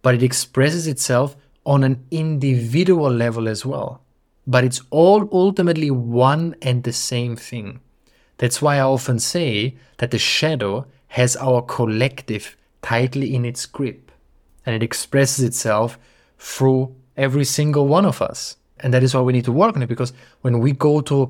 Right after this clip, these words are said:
when we realize ourselves, when we truly awaken, doesn't mean the shadow is gone, but it means the shadow no longer, we're no longer identified with it.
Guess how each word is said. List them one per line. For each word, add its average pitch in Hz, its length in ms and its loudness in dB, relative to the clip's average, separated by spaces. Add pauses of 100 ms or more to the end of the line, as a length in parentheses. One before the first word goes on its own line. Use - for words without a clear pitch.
(100)
when 117 160 -4
we 117 100 2
realize 131 680 0
ourselves, 123 600 -4
when 113 80 -6
we 107 80 -4
truly 127 440 -2
awaken, 110 880 -4 (340)
doesn't 123 240 0
mean 131 140 2
the 120 80 2
shadow 117 320 -2
is 107 160 -6
gone, 127 500 -4 (380)
but 120 120 2
it 117 120 0
means 139 260 2
the 135 120 -2
shadow 127 340 -2
no 120 200 -2
longer, 113 460 -2 (400)
we're 120 120 2
no 123 120 4
longer 127 260 4
identified 110 800 -2
with 98 220 -16
it. - 200 -20